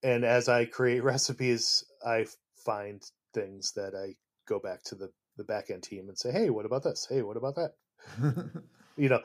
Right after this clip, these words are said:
Speaker 1: going on podcasts like this and talking at conferences, people ask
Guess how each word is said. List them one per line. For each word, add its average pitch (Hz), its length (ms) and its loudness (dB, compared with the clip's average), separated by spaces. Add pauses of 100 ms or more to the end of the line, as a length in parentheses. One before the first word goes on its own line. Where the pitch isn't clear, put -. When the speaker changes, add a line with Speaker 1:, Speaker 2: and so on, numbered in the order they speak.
(140)
Speaker 1:
going 147 300 10
on 139 160 8
podcasts 135 880 6
like 123 200 2
this 143 460 4
and 120 160 -2
talking 117 440 0
at 110 60 -10
conferences, 127 720 0
people 113 400 -4
ask 113 280 -4